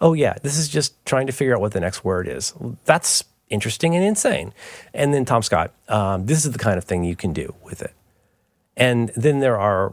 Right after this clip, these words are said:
we'll talk more if you, well, I wanna talk more about this, probably next week. I know it's, everybody's talking about it, but there's a reason. Like, this is a really, this is wild.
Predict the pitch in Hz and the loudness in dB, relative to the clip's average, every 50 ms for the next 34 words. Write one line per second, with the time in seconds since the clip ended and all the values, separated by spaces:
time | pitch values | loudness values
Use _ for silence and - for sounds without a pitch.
0 | - _ - 117 117 117 123 117 - - - 135 - - 131 117 110 107 104 - | -8 _ -8 -6 -2 -2 -2 -2 0 2 2 2 2 2 0 2 2 2 0 -2
1 | - - - - 107 104 101 98 101 95 107 107 - 127 120 101 92 107 - - | -4 -10 -6 -4 -2 -2 0 -2 -2 -4 -6 -8 -4 -2 -2 -2 -2 -4 -10 -2
2 | - 139 160 151 123 104 - 90 87 - - - - - - - - - - - | 2 2 4 4 2 0 -2 -4 -8 -8 -10 -10 -10 -12 -12 -12 -10 -10 -2 0
3 | 139 120 107 95 92 80 - - - - 76 - - _ _ _ - 123 139 147 | 0 0 2 0 -2 -2 -4 -6 -10 -10 -10 -12 -12 _ _ _ -2 0 2 2
4 | 151 147 147 131 - 131 131 127 120 123 - - 120 110 107 113 104 113 123 139 | 2 2 0 0 0 0 0 2 0 0 0 2 0 0 0 2 2 4 2 2
5 | 131 - - 139 127 - 165 165 160 180 202 226 226 165 113 87 78 95 98 95 | 2 0 -2 -4 0 0 0 0 2 0 0 0 0 0 0 -2 0 -2 -2 0
6 | - 175 156 - 180 160 170 170 143 143 151 160 147 147 - 147 - 190 175 - | 0 -2 0 0 0 0 0 -2 0 0 0 0 0 0 -4 -2 -2 -2 -2 0
7 | 147 139 139 131 117 85 69 73 85 104 - | 2 2 4 4 4 2 0 -2 -6 -8 -10